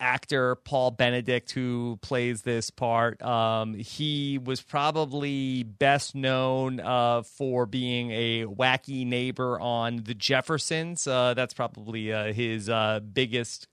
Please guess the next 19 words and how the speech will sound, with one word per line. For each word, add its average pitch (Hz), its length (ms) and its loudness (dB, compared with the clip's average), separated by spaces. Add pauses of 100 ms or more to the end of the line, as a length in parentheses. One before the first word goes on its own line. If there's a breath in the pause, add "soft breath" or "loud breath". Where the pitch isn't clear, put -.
credit. 175 540 0 (380 loud breath)
Uh, 143 400 6
but 143 180 4
he's 139 220 -6
been 139 240 2
in, 127 240 0
uh, 113 240 2
like, 113 280 0
uh, 110 360 2
a 117 80 -2
bunch 117 340 2
of 120 120 -2
things 113 400 0
in 110 120 -2
the, 101 180 -2
uh, 104 180 2
seventies 120 600 2
and 107 140 -2
eighties. 101 560 -8